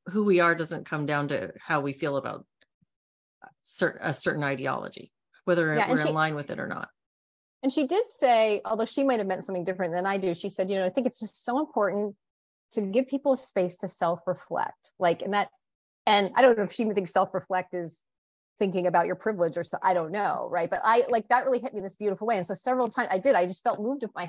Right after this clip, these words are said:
Speaker 2: hand and my heart. And I said, "God, I'm just loving it when you say that. You feel like part of your job is to help people self-reflect." I was like, like, "That's really speaking to me," you know, and I,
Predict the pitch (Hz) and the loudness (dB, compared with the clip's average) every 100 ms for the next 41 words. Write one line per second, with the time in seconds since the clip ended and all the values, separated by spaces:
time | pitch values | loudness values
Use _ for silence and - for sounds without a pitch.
0 | - 226 233 185 175 240 202 170 - 214 | -8 -6 -4 -4 -6 -8 -10 -10 -16 -14
1 | 254 208 190 180 214 277 208 110 170 175 | -10 -10 -10 -8 -6 -4 -6 -8 -10 -10
2 | - 262 294 151 - 175 208 202 - _ | -10 -8 -4 -4 -4 -8 -6 -6 -8 _
3 | _ _ - 214 214 175 220 262 226 175 | _ _ -8 -4 -4 -6 -6 -4 -4 -6
4 | 165 180 - 196 180 - 185 - 180 _ | -10 -10 -10 -12 -14 -14 -16 -14 -18 _
5 | 285 269 - - 175 175 190 180 _ _ | -10 -10 -10 -18 -16 -16 -18 -18 _ _
6 | _ _ _ - 175 214 214 - 208 220 | _ _ _ -14 -8 -8 -8 -6 -4 -2
7 | 220 196 _ - 285 359 220 - 135 - | -4 -6 _ -8 -4 0 -2 -4 -12 -14
8 | - 214 208 190 185 180 175 | -10 -4 0 2 4 4 4